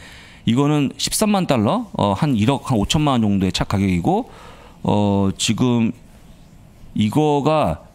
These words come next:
제로백이라고 하죠. 보통 백, 백 킬로에 도달하는데 이 초 만에 갈 수 있다는 정말 그런 차가, 어, 될지는 모르겠습니다. 그런 정도의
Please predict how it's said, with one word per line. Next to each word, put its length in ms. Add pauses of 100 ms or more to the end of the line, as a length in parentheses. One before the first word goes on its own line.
(340)
제로백이라고 680
하죠. 160
보통 380 (200)
백, 160 (220)
백 220
킬로에 520
도달하는데 640 (360)
이 140
초 140
만에 160
갈 120
수 100
있다는 260
정말 280
그런 200
차가, 200 (240)
어, 120
될지는 440
모르겠습니다. 400
그런 380
정도의 440